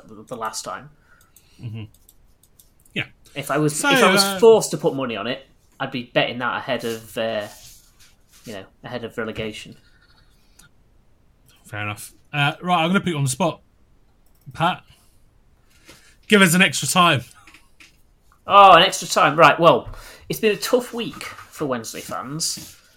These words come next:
Speaker 1: We, uh, lost Trevor Francis and Chris Bart Williams this week, and neither of them were, um, kind of, they were both before their time. Um,
Speaker 2: Yes.
Speaker 1: and it's, it's players and managers from the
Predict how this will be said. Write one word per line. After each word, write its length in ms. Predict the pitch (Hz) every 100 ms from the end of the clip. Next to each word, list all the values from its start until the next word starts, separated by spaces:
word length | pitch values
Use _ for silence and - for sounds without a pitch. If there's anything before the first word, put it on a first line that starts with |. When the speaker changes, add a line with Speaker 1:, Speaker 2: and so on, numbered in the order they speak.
| _ - -
Speaker 1:
We, 320 | 127 131 135
uh, 260 | 135 135
lost 280 | 143 135 -
Trevor 200 | - 139
Francis 640 | 127 143 139 - 143 - -
and 220 | 147 135
Chris 200 | 127 156
Bart 220 | 151 135 147
Williams 320 | 139 127 117
this 200 | 113 -
week, 360 | 117 135 - -
and 300 | 113 113 - _ _ _ _
neither 540 | 123 123 135 127 123 110
of 200 | 110 -
them 280 | 120 113 113
were, 380 | 113 110 110 - _ _ _ _ _ _ _ _ _ _ _ -
um, 460 | 135 127 117 113 107 _
kind 260 | - - 131
of, 380 | 107 - - -
they 100 | 151
were 80 | 127
both 240 | 131 147
before 240 | 143 123 117
their 100 | 110
time. 400 | - 117 117 147 - - _ - _
Um, 280 | 131 127 120
Speaker 2:
Yes. 260 | 120 110 - -
Speaker 1:
and 120 | 147 143
it's, 340 | - - -
it's 540 | 151 - - - - - - _ _ _ -
players 460 | 220 202 202 185
and 140 | 151 170
managers 460 | 165 170 147 135
from 500 | - 165 151 139 135 - _ _ _
the 300 | 151 135 -